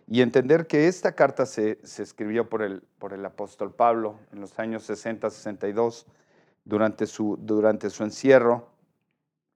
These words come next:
Y estos, eh, este, esta carta fue enviada a los,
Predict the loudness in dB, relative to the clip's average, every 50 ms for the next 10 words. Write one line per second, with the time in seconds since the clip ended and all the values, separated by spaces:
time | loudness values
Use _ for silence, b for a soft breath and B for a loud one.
0 | _ _ _ _ -4 0 0 0 2 2 2 2 2 0 -6 -14 -18 -14 _ -2
1 | 0 0 0 0 -2 -4 -6 -8 -8 -10 _ -14 -10 -8 -8 -8 -8 -10 _ _
2 | _ -8 -4 -2 -2 0 0 0 2 0 0 0 2 0 0 0 0 4 6 8
3 | 8 8 6 4 2 0 -4 -6 -10 -18 -20 -20